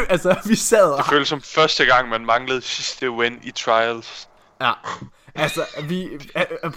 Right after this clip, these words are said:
Speaker 1: vi, øh, okay, lytter, I får lige den, den sørgelige historie. Vi tabte jo altså, øhm, og vi var op mod et hold, hvor det var den mest crazy kamp i hele verden. Vi, altså, det er, det er det sidste, vi, man sp-, altså, vi, øh,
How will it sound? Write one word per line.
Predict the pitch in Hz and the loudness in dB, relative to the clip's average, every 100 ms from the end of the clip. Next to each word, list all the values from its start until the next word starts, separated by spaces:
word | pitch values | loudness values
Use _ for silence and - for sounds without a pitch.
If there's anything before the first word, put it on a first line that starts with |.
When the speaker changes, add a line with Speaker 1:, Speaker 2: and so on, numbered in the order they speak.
| - - - - - - 139 | -4 -4 -8 -16 -20 -20 -6
Speaker 1:
vi, | 175 202 - - | -6 -6 -10 -8
øh, | 165 156 143 139 135 | -4 -2 -2 -4 -4
okay, | 151 143 127 | -6 -4 -4
lytter, | 156 160 151 | -2 0 0
I | 156 | 0
får | 180 156 | -2 -2
lige | 143 147 | -2 -6
den, | 143 - 131 | -8 -10 -10
den | 139 135 | -10 -8
sørgelige | - 151 160 147 | 0 2 2 -2
historie. | 127 147 131 120 | -8 -2 -2 -2
Vi | 156 | 0
tabte | 165 160 - | 2 2 -2
jo | 123 | -8
altså, | 117 - 110 - - - | -8 -10 -14 -16 -20 -10
øhm, | 131 127 117 110 107 - | -4 -2 -2 -6 -10 -10
og | 139 | -6
vi | 143 | -4
var | 147 | 0
op | 160 180 | 2 0
mod | 160 | -2
et | 139 | -4
hold, | 151 156 | 0 0
hvor | - | 0
det | 127 127 | -6 -6
var | |
den | 127 | -6
mest | 151 139 | -8 -12
crazy | - - - 196 190 202 175 131 - | -14 -16 -8 -4 -4 -6 -10 -12 -2
kamp | 147 143 - | -2 -2 -8
i | |
hele | 131 139 123 | -12 -10 -10
verden. | 117 117 117 _ _ 156 - | -10 -12 -16 _ _ -16 -10
Vi, | 160 143 | -6 -4
altså, | 139 151 | -4 -6
det | 165 151 | -4 -2
er, | 139 - | -4 -4
det | 160 151 | -6 -6
er | |
det | 143 | -6
sidste, | - 220 - 139 | -8 -10 -10 -8
vi, | 147 120 - - - - - - - | -8 -10 -20 -20 -20 -20 -20 -16 -8
man | 165 | -6
sp-, | - - - | -6 -10 -8
altså, | 151 147 131 - - _ _ - - | -4 -6 -6 -16 -20 _ _ -20 -12
vi, | 160 185 170 | -8 -4 -2
øh, | 151 139 131 | 0 0 -2